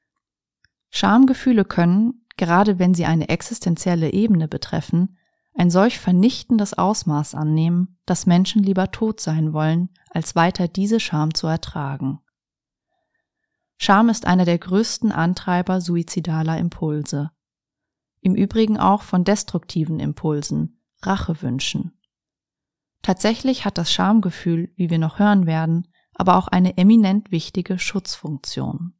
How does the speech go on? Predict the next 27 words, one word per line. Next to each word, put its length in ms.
Schamgefühle 800
entstehen 460
bei 160
Kindern 560
an 120
einer 300
wichtigen 460
Schwelle 320
ihrer 280
psychischen 600
Entwicklung. 640
Etwa 260
um 80
das 260
zweite 480
bis 200
dritte 260
Lebensjahr 540
herum 480
beginnen 520
sich 220
Kinder 400
zunehmend 560
für 140
Begebenheiten 800
zu 160
schämen, 560